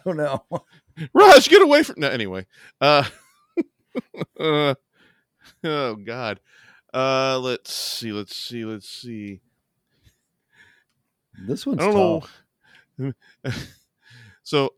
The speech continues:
Speaker 2: Mystery Alaska just popped in my head. Do I wanna go with Entry Alaska or Mystery Entry?
Speaker 1: Hmm.
Speaker 2: Either one. It, it, Mystery Entry we'll go with.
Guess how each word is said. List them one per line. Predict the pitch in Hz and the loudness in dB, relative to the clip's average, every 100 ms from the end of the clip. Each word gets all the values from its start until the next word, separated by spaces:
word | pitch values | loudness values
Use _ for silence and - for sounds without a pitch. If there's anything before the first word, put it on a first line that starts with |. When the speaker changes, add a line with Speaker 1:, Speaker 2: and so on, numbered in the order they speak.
| _ | _
Speaker 2:
Mystery | 147 220 - 180 | -2 -2 0 -2
Alaska | 170 190 180 147 | 2 0 0 -6
just | 120 - | -10 -4
popped | 110 113 | -4 -4
in | |
my | 104 | -8
head. | 101 104 | -6 -6
Do | 107 | -4
I | |
wanna | 120 139 | -2 -4
go | 135 135 131 | -2 0 0
with | 123 117 - | 0 -2 -4
Entry | 160 - 165 | -6 -4 -4
Alaska | 156 156 - 151 | -2 -4 -6 -6
or | 131 | -4
Mystery | 110 123 131 - 135 135 - | -2 -4 -6 -8 -6 -6 -8
Entry? | 123 123 95 - 101 _ _ _ _ _ _ _ _ _ - - _ _ _ _ _ | -8 -8 -14 -14 -16 _ _ _ _ _ _ _ _ _ -20 -20 _ _ _ _ _
Speaker 1:
Hmm. | 95 101 110 110 107 92 87 80 | -14 -8 -6 -6 -6 -8 -10 -8
Speaker 2:
Either | 196 247 | -2 0
one. | 147 123 95 - _ _ _ - | 0 -4 -8 -16 _ _ _ -8
It, | 117 110 | -6 0
it, | 127 127 | 0 2
Mystery | 147 165 151 139 | 0 0 -2 0
Entry | 120 110 90 | -2 -4 -8
we'll | 85 87 | -8 -8
go | 87 | -8
with. | 73 - | -8 -10